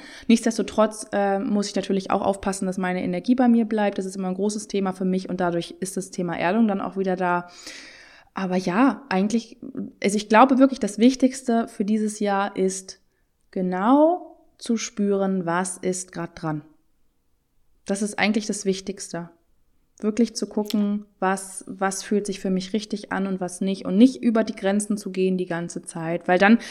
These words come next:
kann auch diese spirituelle Öffnung sozusagen, die ja eigentlich auch passieren möchte, wirklich geschehen und integriert werden. Denn es, es können einfach auch ganz tolle Erkenntnisse jetzt gewonnen werden.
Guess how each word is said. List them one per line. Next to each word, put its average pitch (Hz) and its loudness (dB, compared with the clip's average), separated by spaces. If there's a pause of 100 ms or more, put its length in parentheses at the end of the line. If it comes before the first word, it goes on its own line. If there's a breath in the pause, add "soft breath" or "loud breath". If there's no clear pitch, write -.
(140)
kann 254 6
auch 214 0
diese 208 2
spirituelle 240 2
Öffnung 233 4
sozusagen, 175 -4
die 185 2
ja 196 6
eigentlich 196 0
auch - -10
passieren 247 12
möchte, 170 0 (600 loud breath)
wirklich 208 2
geschehen 240 8
und 190 0
integriert 208 0
werden. 160 -4 (520 loud breath)
Denn 190 4
es, - -6 (160)
es - -8
können 240 8
einfach 202 -4
auch - -8
ganz 269 2
tolle 240 2 (580)
Erkenntnisse 269 4
jetzt 220 -2
gewonnen 233 4
werden. 247 4